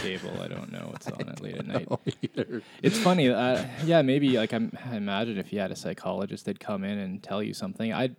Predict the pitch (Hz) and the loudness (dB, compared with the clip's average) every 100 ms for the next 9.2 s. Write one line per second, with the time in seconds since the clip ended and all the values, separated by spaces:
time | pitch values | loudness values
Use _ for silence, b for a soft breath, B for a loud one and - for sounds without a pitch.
0 | - 120 117 113 117 104 - 107 120 151 | -8 0 0 0 -2 -2 -2 -2 0 -2
1 | 147 151 117 104 - 101 - 104 104 98 | 0 0 0 0 -2 -6 -2 0 0 0
2 | 92 98 95 - 98 98 101 101 98 95 | -4 -4 -6 -4 -6 -6 -2 -2 0 -2
3 | 95 92 90 85 80 80 80 113 110 113 | -2 -2 -2 -4 -4 -6 -2 0 2 0
4 | - - - 107 101 113 104 101 101 - | -2 -6 0 0 0 0 0 -2 -4 -2
5 | 101 98 101 101 98 92 - 120 127 - | -4 -2 -2 -2 -2 -4 -2 -2 -2 -4
6 | - - - b b b b b b 113 | -10 -10 -20 b b b b b b -2
7 | 107 104 101 113 104 107 107 - 113 98 | 2 2 4 2 4 0 -2 -4 -4 -2
8 | 98 101 92 90 - - - _ 107 107 | -4 -4 -8 -8 -10 -12 -20 _ 2 4
9 | 110 110 | 4 2